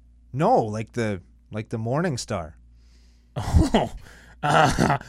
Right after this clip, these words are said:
Speaker 2: I think we're talking about different things.
Speaker 1: Isn't, when he rises in the east and he sets in the west and he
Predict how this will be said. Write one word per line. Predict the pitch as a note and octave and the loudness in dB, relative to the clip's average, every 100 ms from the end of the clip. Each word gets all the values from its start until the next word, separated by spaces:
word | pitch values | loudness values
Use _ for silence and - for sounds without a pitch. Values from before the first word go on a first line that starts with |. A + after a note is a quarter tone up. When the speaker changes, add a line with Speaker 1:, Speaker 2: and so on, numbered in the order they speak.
| B2+ | -4
Speaker 2:
I | F3 | 0
think | D4+ D#4 | 0 0
we're | D#3 | -4
talking | D3 D#3+ D#3 | 0 0 0
about | D3+ D3+ | -2 0
different | F#3 G#3+ G3+ | 0 0 -2
things. | E4 G#4 F3+ - - - - | 0 0 0 -6 -18 -20 -10
Speaker 1:
Isn't, | C#3 E3 - - _ _ _ _ _ _ _ - | -6 -6 -6 -16 _ _ _ _ _ _ _ -12
when | D3 | -8
he | G#2+ | -2
rises | A#2 C#3 C3+ C3+ | 0 0 -2 -4
in | C#3 | -6
the | A#2 | -4
east | B2 C3+ - | -4 -4 -6
and | B2 | -10
he | A2 | -8
sets | - C#3+ - | -8 -8 -6
in | C3 | -4
the | A#2+ | 0
west | B2 C3+ C#3 - | 2 0 -2 -8
and | A#2 | -10
he | A2 G2 | -8 -10